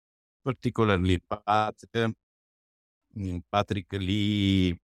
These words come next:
to remember the, the last name. And, uh,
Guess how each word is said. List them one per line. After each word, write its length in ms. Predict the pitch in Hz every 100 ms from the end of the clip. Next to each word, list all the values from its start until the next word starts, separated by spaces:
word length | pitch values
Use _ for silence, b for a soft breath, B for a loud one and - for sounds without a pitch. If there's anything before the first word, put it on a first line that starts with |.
| _ _ _ -
to 80 |
remember 360 | 82 85 90 85 76
the, 260 | 80 - -
the 120 | - -
last 280 | 52 - -
name. 140 | 90 - _ _ _ _ _ _ _ _ _ _ 104
And, 440 | 117 113 127 117
uh, 320 | 110 107 107